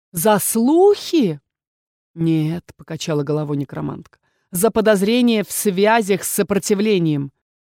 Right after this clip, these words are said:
Я думаю, что и Блейвис. Девушки, прервал наш диалог магистр Моррис. Вы знаете о зельях настолько много, что считаете уже ненужным слушать мой курс?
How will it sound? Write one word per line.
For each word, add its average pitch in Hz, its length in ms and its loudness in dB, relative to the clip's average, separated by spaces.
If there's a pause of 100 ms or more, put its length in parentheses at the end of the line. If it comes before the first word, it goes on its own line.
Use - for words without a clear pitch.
(280)
Я 247 200 -4
думаю, 233 320 0
что - 260 -2
и 226 120 2
Блейвис. 208 680 2 (480)
Девушки, 220 840 0 (580)
прервал 175 400 -2
наш 165 220 -4
диалог 165 420 -4
магистр 170 440 -4
Моррис. 147 380 -6 (440)
Вы 240 500 0
знаете 254 640 2
о 226 60 4
зельях 185 500 -2
настолько 202 540 0
много, 190 420 2
что - 220 0
считаете 240 560 0
уже 247 180 2
ненужным 370 580 4
слушать 240 500 -2
мой 220 240 2
курс? - 520 -4